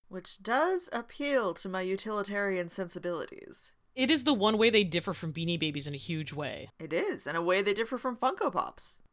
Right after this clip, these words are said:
Speaker 2: Because you, Beanie Babies were still utilitarian to a point because they were actual fun toys for children.
Speaker 1: They were.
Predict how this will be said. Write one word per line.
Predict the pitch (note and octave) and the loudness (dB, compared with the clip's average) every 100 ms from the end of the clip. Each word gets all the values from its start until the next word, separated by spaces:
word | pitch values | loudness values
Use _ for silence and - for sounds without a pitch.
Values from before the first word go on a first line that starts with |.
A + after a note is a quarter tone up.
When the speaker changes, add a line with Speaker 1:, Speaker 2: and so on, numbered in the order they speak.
| - | -2
Speaker 2:
Because | A#3+ C4 A3+ | 4 4 4
you, | A#3+ | 4
Beanie | B3 E4+ F#4+ | 6 8 8
Babies | D#4 C4+ | 6 4
were | |
still | - - G3+ | 2 2 0
utilitarian | G3 G#3 F#3+ - F3+ F#3 F#3 F3 | 0 2 0 2 2 4 2 0
to | F3 | -2
a | E3 | -4
point | E3+ D#3+ E3 | -2 -2 -2
because | D#3 E3 C#3+ | -4 -4 -2
they | D#3 | -2
were | D3 D3 | -2 -2
actual | D3+ D3 - D3+ D3 | 2 0 0 -6 -4
fun | E3+ D3+ | -2 -2
toys | D3 D#3+ C#3+ | -2 -2 -4
for | C#3+ | -6
children. | - C#3+ D3+ A3+ C#4+ - _ | -6 -4 0 -2 -2 -12 _
Speaker 1:
They | D#3+ D#3 | -6 0
were. | B3 F4+ | 2 2